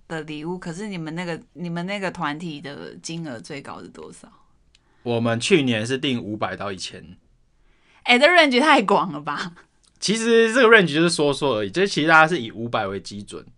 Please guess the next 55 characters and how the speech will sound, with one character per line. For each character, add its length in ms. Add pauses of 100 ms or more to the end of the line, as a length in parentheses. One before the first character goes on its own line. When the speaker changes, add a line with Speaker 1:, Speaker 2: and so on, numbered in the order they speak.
(140)
Speaker 2:
但 140
我 60
觉 80
得 60
其 120
实 80
五 140
百 180
很 120
多 200
买 160
到 100
的 60
都 120
是 60
垃 160
圾， 220 (880)
所 160
以 20
我 60
们 100
都 100
自 140
己 120
提 200
高 240
预 120
算， 200
可 80
能 140
到 160
七 240
八 220
百。 200 (240)
Speaker 1:
所 160
以 80
就 100
是 140
这 140
个 340
range 260
中 200
间 160
就 80
可 160
以， 100
可 100
是 120
这 80
样 140
不 80
是 60
落 160
差 220
很 100